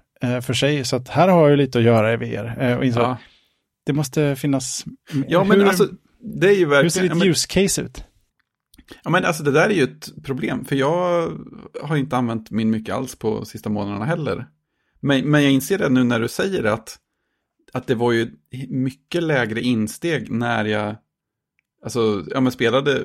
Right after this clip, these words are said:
Speaker 2: Be-, framförallt Beat Saber, ja, men typ varje, in-, kanske inte varje dag, men nästan varannan dag.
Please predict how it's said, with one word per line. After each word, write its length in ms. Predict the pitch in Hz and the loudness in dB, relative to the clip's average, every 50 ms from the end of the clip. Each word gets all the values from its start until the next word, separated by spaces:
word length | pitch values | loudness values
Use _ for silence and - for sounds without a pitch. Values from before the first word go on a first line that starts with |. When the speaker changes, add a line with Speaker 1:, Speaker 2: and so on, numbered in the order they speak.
| - - | -6 -10
Speaker 2:
Be-, 400 | - - - - - 120 113 - - - - | -12 -14 -10 -6 -4 -4 -4 -6 -8 -10 -6
framförallt 400 | - 120 117 - 117 123 120 120 | -4 -4 -4 -2 -4 -4 -4 -2
Beat 180 | 123 117 110 | -4 -4 -4
Saber, 400 | - 117 113 107 107 104 107 117 - _ _ _ _ _ | -2 -2 0 0 0 -2 -4 -6 -14 _ _ _ _ _
ja, 80 | - 131 | -6 -4
men 120 | 123 123 | -4 -2
typ 180 | - 123 110 76 - _ - - 85 90 87 - 82 - - - _ _ 110 110 | -2 -2 -4 -4 -8 _ -14 -12 -10 -10 -10 -10 -12 -14 -16 -18 _ _ -4 -2
varje, 240 | 117 117 117 117 - | 0 0 0 -2 -4
in-, 320 | - - - - 135 123 - | -8 -10 -8 -6 -6 -6 -4
kanske 160 | - 139 147 | -4 -6 -6
inte 120 | 143 131 | -4 -2
varje 200 | 131 135 123 127 | 0 0 2 2
dag, 120 | 131 123 107 | 2 2 0
men 100 | 110 120 | 0 0
nästan 720 | 131 - - - 127 127 123 117 - 113 123 120 117 110 | -2 -4 -6 -8 -6 -4 -4 -4 -6 -6 -6 -6 -4 -4
varannan 320 | 123 123 123 117 113 123 | -2 -2 -2 -2 -2 -2
dag. 260 | 139 123 - - - | -2 -4 -4 -6 -8